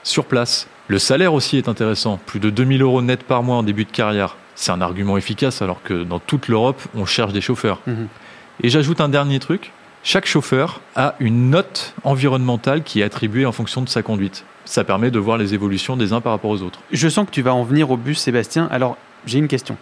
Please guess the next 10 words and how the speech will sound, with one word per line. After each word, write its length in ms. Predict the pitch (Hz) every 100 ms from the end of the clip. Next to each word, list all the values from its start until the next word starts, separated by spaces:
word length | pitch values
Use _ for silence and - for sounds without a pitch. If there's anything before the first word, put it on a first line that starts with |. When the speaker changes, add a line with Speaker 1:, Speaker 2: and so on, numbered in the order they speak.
| -
Speaker 1:
Je 120 | 101
t'écoute. 440 | - 113 226 - -
Speaker 2:
Est-ce 220 | 165 160
que 280 | - 185 147 -
ce 140 | -
que 140 | 123 -
tu 160 | -
vas 100 | 120
nous 160 | 117 110
expliquer 500 | - 135 123 180